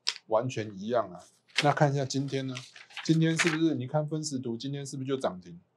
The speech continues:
涨停的话，你看一下今天的 K 线图的话，今天涨停一根，是不是很漂亮？我们在什么时候进场？我们是不是这一边跟大家讲说要进场布局？进场布局，蛮牛嘛？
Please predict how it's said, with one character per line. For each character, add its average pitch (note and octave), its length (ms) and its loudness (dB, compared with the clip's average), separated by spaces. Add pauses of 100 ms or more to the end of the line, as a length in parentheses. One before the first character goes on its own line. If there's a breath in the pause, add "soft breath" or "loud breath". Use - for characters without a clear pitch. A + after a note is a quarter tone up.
(480)
涨 F3+ 220 10
停 G3 120 8
的 A3+ 120 8
话， B3 100 12
你 F3+ 140 6
看 G#3+ 200 10
一 G3 40 0
下 G#3 160 12
今 G#3+ 240 -2
天 G#3 120 2
的 G3 100 2
K F#3 260 4
线 F3 240 4
图 A2 180 -6
的 A#2 60 -2
话， A#2+ 240 6 (760)
今 C#3 140 2
天 D3 80 -2
涨 G#2 200 2
停 F#2+ 120 -16
一 A2 80 -14
根， G2+ 240 -6 (320)
是 - 140 -4
不 B2+ 40 4
是 A2 60 4
很 G2 80 -6
漂 F#2+ 180 -4
亮？ G2 160 -12 (200)
我 A#2+ 80 0
们 C3 120 0
在 D3+ 100 6
什 B2+ 140 0
么 G#2+ 80 -8
时 A2+ 60 0
候 A2+ 80 4
进 A2+ 160 -10
场？ F#2 120 -18 (320)
我 A#2+ 60 -2
们 B2+ 120 2
是 D3 100 0
不 C#3+ 80 2
是 C#3+ 40 -2
这 C#3+ 220 10
一 D3+ 80 4
边 C3+ 260 0
跟 C3+ 160 2
大 C3 140 6
家 C3 80 4
讲 A2+ 180 -4
说 A#2+ 160 -4
要 C3 140 -2
进 C3+ 420 4
场 G2+ 320 4
布 C3+ 340 4
局？ G#2+ 300 -4
进 C#3+ 340 0
场 G2 300 0
布 C3+ 280 -2
局， F2+ 340 -10 (400 soft breath)
蛮 B2 240 8
牛 A#2+ 240 4
嘛？ A#2 300 8